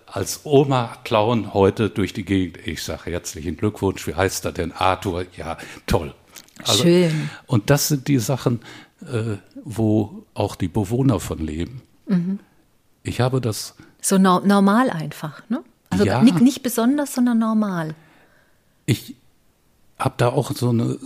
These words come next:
Speaker 1: ganz bewegende Situation vor Augen. Eine Bewohnerin, die mit, äh, ihrem Ehemann bei uns lebte,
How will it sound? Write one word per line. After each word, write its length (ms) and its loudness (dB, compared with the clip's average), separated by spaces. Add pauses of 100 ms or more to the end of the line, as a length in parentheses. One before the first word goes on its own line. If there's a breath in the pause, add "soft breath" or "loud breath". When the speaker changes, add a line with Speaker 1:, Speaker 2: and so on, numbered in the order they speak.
(120)
Speaker 1:
ganz 260 6
bewegende 580 4
Situation 680 -2
vor 300 0
Augen. 300 2 (760 loud breath)
Eine 600 2 (440)
Bewohnerin, 880 4
die 180 2
mit, 380 -2 (300)
äh, 400 -6
ihrem 280 -4
Ehemann 500 2
bei 80 -4
uns 360 -4
lebte, 560 0